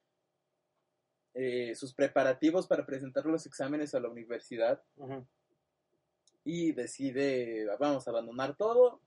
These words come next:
Speaker 1: eh, me vuelvo parte de S K T, gano el mundial, eh, gano, me vuelvo una estrella y regreso después a terminar los estudios".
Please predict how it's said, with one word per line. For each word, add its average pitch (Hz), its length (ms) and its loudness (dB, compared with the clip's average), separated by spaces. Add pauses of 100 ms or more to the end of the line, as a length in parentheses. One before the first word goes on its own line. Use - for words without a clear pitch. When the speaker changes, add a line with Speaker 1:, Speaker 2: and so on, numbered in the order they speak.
(200)
Speaker 1:
eh, 117 340 -6
me 117 160 -10
vuelvo 131 400 2
parte 127 320 -2
de 123 80 -6
S 123 100 -14
K 131 200 -8
T, 214 280 -4 (280)
gano 147 220 6
el 143 80 0
mundial, 156 480 4 (260)
eh, 110 320 -2 (420)
gano, 170 400 0
me 160 120 0
vuelvo 156 260 0
una 147 100 -2
estrella 180 460 0
y 151 120 2
regreso 127 500 0
después 123 440 -2
a 110 120 -2
terminar 117 420 -10
los 127 160 -10
estudios". 196 420 -2